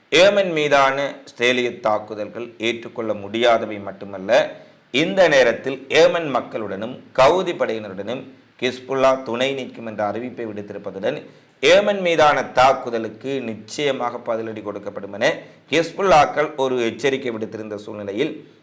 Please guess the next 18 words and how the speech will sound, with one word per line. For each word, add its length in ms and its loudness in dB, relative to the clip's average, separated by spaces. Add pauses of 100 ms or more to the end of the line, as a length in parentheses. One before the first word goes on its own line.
(160)
இன்றைய 480 2
நாளில் 380 0
மிகப்பெரிய 840 -2
தாக்குதலை 760 -6
வடக்கு 400 -4
இஸ்ரேல் 240 -10
முழுவதும், 600 -10 (180)
ஏ, 180 4
ஹிஸ்புல்லா 540 0
நடத்தி 320 -2
இருக்கின்றார்கள். 680 -6
குறிப்பாக, 1000 2 (320)
ராக்கெட்டுகள், 760 4
ஏவுகணைகளை 680 0
கொண்டு 260 -6
இவர்கள் 220 -4
நடத்திய 320 -10
தாக்குதலில் 760 -4